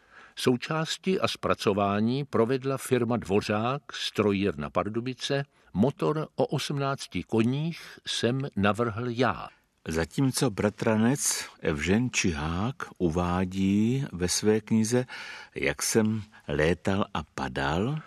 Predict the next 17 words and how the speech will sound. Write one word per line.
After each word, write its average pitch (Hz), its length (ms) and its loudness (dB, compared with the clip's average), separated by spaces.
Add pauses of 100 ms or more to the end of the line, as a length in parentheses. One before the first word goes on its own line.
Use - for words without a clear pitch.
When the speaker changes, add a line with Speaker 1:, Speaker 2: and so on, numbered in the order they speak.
(120)
Speaker 1:
Letoun 139 760 2
jsem 117 240 0
vypočítal 170 720 0
a - 60 -2
financoval 127 720 0
já 85 500 0 (400)
a 92 80 4
létání 165 680 2
ve 113 140 2
skutečnosti - 960 -4
bylo 127 400 4
mou 123 460 2
myšlenkou. 156 600 -4 (500)
Speaker 2:
No, 139 340 6 (680)
pravda 110 460 2
bude 104 280 2
zřejmě 98 800 2